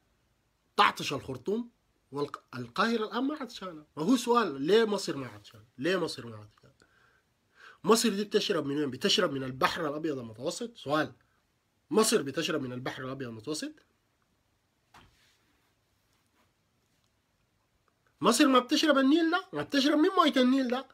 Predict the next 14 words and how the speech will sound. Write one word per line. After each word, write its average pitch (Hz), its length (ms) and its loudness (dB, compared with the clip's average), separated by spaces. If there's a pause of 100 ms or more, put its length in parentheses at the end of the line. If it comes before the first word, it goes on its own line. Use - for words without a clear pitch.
(200)
هسه 269 300 6
القاهرة 247 480 4
الآن 240 340 2
زول 254 280 4
قاعد 247 200 4
ساكن 254 340 0
في 214 120 -6
شقة 254 460 -2 (580)
في - 120 -2
الطابق 247 460 6
العاشر 233 460 4
بيفتح 240 380 0
بيجيه 202 300 -4
موية 214 220 2